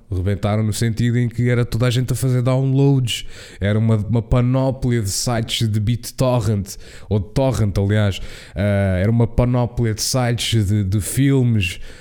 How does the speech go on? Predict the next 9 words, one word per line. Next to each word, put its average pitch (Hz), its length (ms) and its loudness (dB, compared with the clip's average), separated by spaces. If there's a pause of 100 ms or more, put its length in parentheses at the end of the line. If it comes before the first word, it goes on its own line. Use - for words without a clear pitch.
(140)
Ah, 95 680 2 (640)
também 123 440 2
eles 123 240 2
em 113 80 2
formato 113 540 -2
torrent 113 480 0
ou 107 120 0
em 104 40 0
formato 107 840 -2